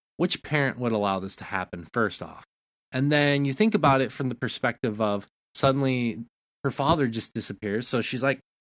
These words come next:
"I'm just gonna stay with you." And she seems completely okay with that, that her father has disappeared. And that she seems just completely unfazed by it.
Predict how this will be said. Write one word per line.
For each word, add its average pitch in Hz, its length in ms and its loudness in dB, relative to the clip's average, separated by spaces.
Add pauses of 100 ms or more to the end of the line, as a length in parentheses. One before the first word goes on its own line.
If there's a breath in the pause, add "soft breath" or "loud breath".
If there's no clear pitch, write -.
(120)
"I'm 185 140 2
just 226 100 0
gonna 165 160 2
stay 170 220 2
with 156 180 -2
you." 190 240 2 (340)
And 143 140 -2
she 180 160 -2
seems 165 420 0
completely 147 920 0
okay 120 320 0
with 95 180 -6
that, 90 240 -10
that 107 120 -8
her 101 100 -8
father 107 360 -4
has 104 160 -6
disappeared. 117 720 -6 (640)
And 120 640 -4 (460)
that 123 440 -4 (260)
she 156 200 -2
seems 190 300 -2
just 208 160 0
completely 190 580 0
unfazed 151 540 -2
by 85 200 -6
it. 110 160 -6